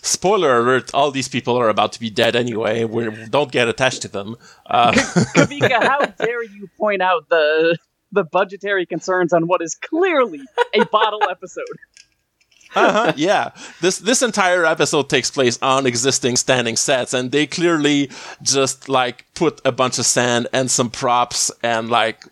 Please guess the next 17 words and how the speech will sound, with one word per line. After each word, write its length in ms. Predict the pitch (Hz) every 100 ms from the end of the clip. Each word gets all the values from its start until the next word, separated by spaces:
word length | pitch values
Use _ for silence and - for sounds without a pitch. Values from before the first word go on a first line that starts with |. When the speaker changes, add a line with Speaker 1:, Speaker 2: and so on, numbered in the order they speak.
| -
Speaker 1:
a, 200 | 120 110 - 120
a 140 | 131
bit 340 | 113 107 147
of 100 | 127
stone 320 | - 131 120 117
wall 300 | 113 117 -
on 220 | 123 127
their, 460 | 117 113 107 104 - - - -
uh, 140 | 120
generic 520 | 117 127 123 127 113 -
alien 340 | 127 113 127
planet, 520 | 120 123 110 110 107 -
uh, 40 | 127
uh, 240 | 104 117 127
interior 480 | 127 - 117 107 104
<laughs> 140 | -
set, 200 | 120 117